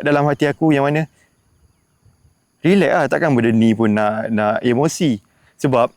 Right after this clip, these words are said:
aku ni daripada, aku memang daripada kecil, sifat amarah tu memang ada dalam diri aku. And aku memang,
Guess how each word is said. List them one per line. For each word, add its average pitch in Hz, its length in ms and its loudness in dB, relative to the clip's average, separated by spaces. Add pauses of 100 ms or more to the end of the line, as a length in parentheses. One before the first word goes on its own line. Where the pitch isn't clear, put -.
(420)
aku 175 320 0
ni 175 320 0 (320)
daripada, 139 320 0 (240)
aku 123 240 -4
memang 147 560 -2 (560)
daripada 135 320 0
kecil, 156 400 -2 (400)
sifat 151 480 -2
amarah 160 320 0
tu - 80 -2
memang 143 400 0
ada 120 240 0
dalam 117 240 0
diri 113 160 2
aku. 110 240 -4 (1600)
And 127 520 -2
aku 151 280 -2
memang, 135 560 -2